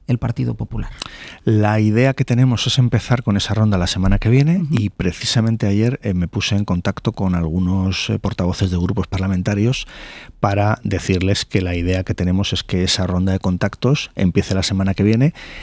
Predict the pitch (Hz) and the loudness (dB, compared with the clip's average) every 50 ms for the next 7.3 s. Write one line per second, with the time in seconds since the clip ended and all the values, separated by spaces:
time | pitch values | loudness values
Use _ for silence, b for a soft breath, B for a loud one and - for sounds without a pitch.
0 | B B - 117 - - - 92 87 90 90 90 92 92 92 92 90 87 87 - | B B 2 2 2 2 0 -2 -2 -2 -2 -2 -2 -2 -2 -2 -4 -4 -4 -4
1 | - 104 - - - 87 87 90 90 90 90 92 90 90 92 92 90 - 95 90 | -2 -2 -2 -2 0 2 2 4 4 4 2 2 2 2 0 0 -2 -2 -2 0
2 | 95 104 117 - - 92 87 85 87 92 90 92 92 85 85 87 90 87 82 78 | 0 -2 -2 -4 -4 -4 -2 -2 -2 -2 -2 -2 0 0 0 0 0 -2 -2 -2
3 | 85 101 92 78 - B B B B B B B B B B - 87 85 82 82 | -2 -2 -2 -4 -6 B B B B B B B B B B -6 -6 -4 -2 -2
4 | 92 92 92 98 - - 101 - - - 117 - - 82 76 - - - 90 90 | 0 0 0 0 0 0 0 0 2 0 2 2 0 0 0 -2 -2 -2 -2 -2
5 | 90 92 92 92 92 95 87 - 92 - - 92 87 85 98 92 87 90 92 104 | -2 -2 -2 -2 -2 -2 -2 -2 -2 -2 -2 -2 0 0 0 0 2 2 4 4
6 | 110 110 110 107 95 87 - - 92 85 82 95 95 95 104 107 101 101 - - | 4 4 4 2 2 2 0 0 -2 -2 0 2 2 4 4 4 2 0 0 -2
7 | 98 95 101 107 113 127 | -2 0 2 2 0 0